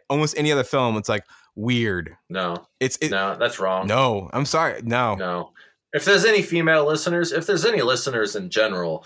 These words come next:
Speaker 1: Right.
Speaker 2: please, uh, write in the comments and let us know, uh, if you would have Arnold Schwarzenegger's illegitimate child.
Speaker 1: Here's a question for you.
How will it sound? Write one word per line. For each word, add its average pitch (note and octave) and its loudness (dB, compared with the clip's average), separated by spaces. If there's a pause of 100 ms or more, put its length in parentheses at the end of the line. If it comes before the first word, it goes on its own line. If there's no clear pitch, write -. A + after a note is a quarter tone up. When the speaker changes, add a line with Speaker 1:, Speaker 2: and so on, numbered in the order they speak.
Speaker 1:
Right. F#2 -2
Speaker 2:
please, A#2+ 2
uh, G2 4 (520)
write C#3+ 4
in B2+ 0
the A2 -2
comments A2+ -4
and G#2 -4
let B2 2
us A#2 -2
know, A2+ 2 (140)
uh, G2 0
if G#2 -4
you G#2+ -4
would G2+ 0 (160)
have G2 -4
Arnold G#2+ -2
Schwarzenegger's G2 -4
illegitimate F#2+ -4
child. F2+ -2
Speaker 1:
Here's F#3 0
a F3 -4
question C#3 -2
for G2+ -4
you. E2+ -4